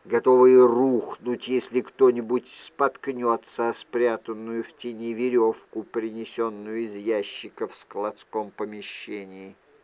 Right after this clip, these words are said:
Кто-нибудь? Разумеется, Люк, кто же еще? Ведь это он запер меня здесь. Если он вернется,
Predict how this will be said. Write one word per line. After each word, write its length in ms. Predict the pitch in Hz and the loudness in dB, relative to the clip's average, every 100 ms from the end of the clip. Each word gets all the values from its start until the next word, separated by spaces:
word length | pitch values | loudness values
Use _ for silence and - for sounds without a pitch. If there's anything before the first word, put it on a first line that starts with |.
| _ _ _ _ _ _ - _ _ _ _ _ | _ _ _ _ _ _ -20 _ _ _ _ _
Кто-нибудь? 960 | - - 233 247 247 180 123 104 - _ _ _ _ _ - | -4 6 8 8 6 6 4 0 -14 _ _ _ _ _ -2
Разумеется, 840 | 123 180 147 170 170 175 - 190 196 | 6 6 8 6 6 4 6 10 12
Люк, 300 | 147 131 - | 10 4 0
кто 300 | - - 156 | -8 4 4
же 140 | 120 | 4
еще? 600 | 139 147 - - - 104 - _ _ _ _ _ _ _ - | 2 0 -2 -6 -6 -8 -8 _ _ _ _ _ _ _ -4
Ведь 160 | 117 165 | 0 4
это 220 | 180 214 | 8 12
он 500 | 180 180 220 175 104 _ | 12 12 10 8 -2 _
запер 600 | 110 113 170 147 - 120 | -10 0 2 2 4 2
меня 300 | 117 123 120 | 2 0 0
здесь. 440 | 113 107 110 - - _ _ _ _ _ _ | -2 -2 -2 -4 -14 _ _ _ _ _ _
Если 600 | 120 135 175 175 - 147 | -8 0 2 2 0 2
он 280 | 151 185 127 | 4 2 0
вернется, 1120 | 120 123 117 143 233 269 - - - 123 95 | 2 2 0 -4 -2 -2 -2 -10 -8 -4 -4